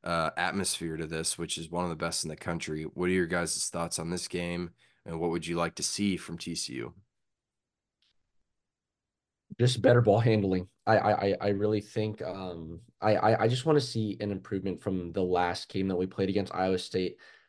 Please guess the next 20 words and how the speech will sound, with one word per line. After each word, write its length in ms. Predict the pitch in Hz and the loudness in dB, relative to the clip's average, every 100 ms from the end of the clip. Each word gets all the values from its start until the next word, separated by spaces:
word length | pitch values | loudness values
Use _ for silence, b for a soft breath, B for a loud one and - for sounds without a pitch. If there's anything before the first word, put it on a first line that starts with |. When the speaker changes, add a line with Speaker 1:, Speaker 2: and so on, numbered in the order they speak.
| - | -6
Speaker 2:
Um, 640 | 95 92 87 82 80 76 _ _ _ _ _ _ - _ - | -2 -2 -2 -6 -10 -12 _ _ _ _ _ _ -20 _ -2
T 160 | 135 | -2
C 180 | 131 113 | 0 2
U 140 | 107 98 | 2 2
has 300 | 104 98 98 | 2 0 0
improved 420 | 82 - 101 92 | -4 -4 -4 -4
since 340 | - 90 87 | -8 -8 -6
then 320 | - 98 101 - | -2 0 0 -2
on, 200 | 90 85 | -4 -2
on, 380 | 92 90 87 - | -2 -2 -4 -6
on 160 | 90 | -6
certain 380 | 92 - 101 90 | -4 0 2 0
things 300 | - 92 92 | -2 -2 0
as 100 | 87 | -4
well, 320 | 87 80 90 | -2 0 2
but 340 | 107 104 92 - b b b b _ _ - | 2 2 2 -2 b b b b _ _ 0
I 100 | 104 | 0
feel 360 | - - 104 | 0 0 4
like 200 | 107 104 - _ - - - | 4 4 0 _ -20 -20 -14
this, 600 | 95 95 92 - - | -6 2 2 0 -10